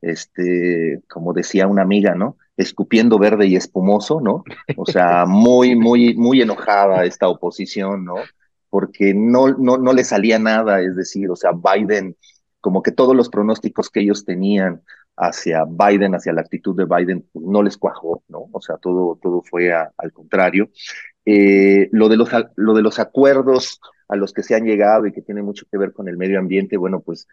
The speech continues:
Speaker 1: habrá que ir viendo si, si esto, si esto va a ayudar o no, o sea, el plan Sonora va a ayudar o no, digo, económicamente quizás sí, pero bueno, hacia el medio ambiente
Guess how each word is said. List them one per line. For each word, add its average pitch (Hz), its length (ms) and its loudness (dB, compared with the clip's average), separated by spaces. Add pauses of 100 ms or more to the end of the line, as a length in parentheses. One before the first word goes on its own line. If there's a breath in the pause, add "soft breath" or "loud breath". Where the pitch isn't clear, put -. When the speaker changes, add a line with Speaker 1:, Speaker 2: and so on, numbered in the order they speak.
(140)
Speaker 1:
habrá 92 320 0
que 104 160 4
ir 95 240 0
viendo 95 400 -2
si, 82 340 -10 (340 soft breath)
si 98 260 -2
esto, 92 580 0
si - 180 -2
esto - 220 0
va 92 80 4
a - 20 4
ayudar 87 380 0
o 85 100 -2
no, 104 220 0
o 120 80 0
sea, 90 120 -4
el 85 60 -4
plan 90 220 -4
Sonora 87 400 -4
va 87 100 -2
a 87 40 0
ayudar 82 300 -2
o 85 60 -4
no, 107 160 -2
digo, 92 180 0
económicamente 90 760 -8
quizás 85 300 -16
sí, 101 120 -4
pero 82 200 -8
bueno, 82 200 -14 (220)
hacia - 240 -6
el 87 60 -4
medio 95 220 2
ambiente 95 540 0